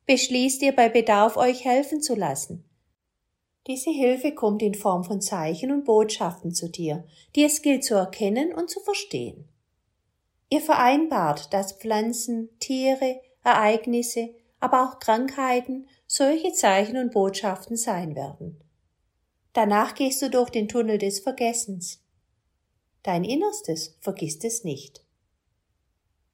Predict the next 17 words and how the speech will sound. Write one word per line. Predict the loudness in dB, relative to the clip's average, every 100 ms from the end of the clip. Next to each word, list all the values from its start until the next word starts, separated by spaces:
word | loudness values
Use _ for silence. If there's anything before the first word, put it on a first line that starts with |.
| _ _ _ _ _ _
Du | 4
lässt | 6 6 4
den | -2 2
ersten | 0 0 -4
Schrei. | -4 -2 0 2 0 -6 _ _ _ -4
Du |
bist | 0 0 0 -2
geboren. | 0 2 2 0 -4 -8 -16 _ _ _ _
Wir | 0
drehen | 2 4 4 4
dein | 2 2
Zeitrad | 2 0 2 0 2
wieder | 0 0
ins | -2 -4
Hier | -4 -2 0
und | 0 -4 -4
Jetzt. | -8 -8 -10 -14